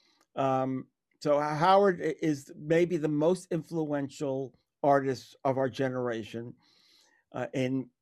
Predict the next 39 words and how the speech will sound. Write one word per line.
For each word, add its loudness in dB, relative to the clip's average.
in, -4
in -6
the -10
field -2
of, -8
of -6
musical -4
theater 0
and -10
musical -8
films. -2
Um, -6
and -4
he -6
died 0
very 0
young. -2
It -6
was, -8
it, -6
it -2
was -4
the -4
aids 0
crisis, -4
and -8
it -12
just -12
was -6
a -4
tsunami 0
that, -2
you -8
know, -10
wiped 0
away 0
so -2
many -4
people. -8